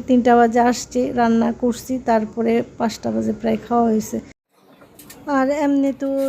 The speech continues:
তো সকালবেলা আজকে ছেলে নাস্তা খায়নি, ওরও ক্ষুধা লেগে গিয়েছিল, আর ছোটো মেয়েটারও ক্ষুধা লেগে গেছিলো, আমাদের সবারই আসলে ক্ষুধা লাগছে। তো এই তো, আহ, finally এই যে হয়ে গেছে। আমি কাজ টাজ করে নামাজ পড়ে তারপরে এসে রান্না করছি।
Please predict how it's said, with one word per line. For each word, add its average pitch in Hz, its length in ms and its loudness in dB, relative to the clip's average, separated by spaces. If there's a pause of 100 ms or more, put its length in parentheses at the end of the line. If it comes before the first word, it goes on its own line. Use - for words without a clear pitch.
(100)
তো 269 140 -4
সকালবেলা 262 600 -4
আজকে 262 260 -6
ছেলে 254 280 -4
নাস্তা 254 420 -4
খায়নি, 233 440 -2
ওরও 240 280 -2
ক্ষুধা 240 320 -4
লেগে 220 280 -6
গিয়েছিল, 233 560 -8
আর 240 260 -6
ছোটো 247 280 -6
মেয়েটারও 233 500 -2
ক্ষুধা 226 280 -6
লেগে 220 180 -6
গেছিলো, 226 240 -8
আমাদের 269 180 -2
সবারই 277 340 -2
আসলে 254 260 -4
ক্ষুধা 233 240 -6
লাগছে। 220 340 -8 (880)
তো 320 120 0
এই 311 140 2
তো, 330 200 -4
আহ, - 840 -10
finally 277 420 0
এই 269 180 0
যে 277 80 0
হয়ে 262 260 0
গেছে। 269 380 -4
আমি 254 240 -4
কাজ 269 220 -6 (100)
টাজ 269 220 -4
করে 262 260 -2
নামাজ 254 380 -2 (200)
পড়ে 254 380 -2
তারপরে 240 340 -6
এসে 240 180 -6
রান্না 240 360 -4
করছি। 240 360 -10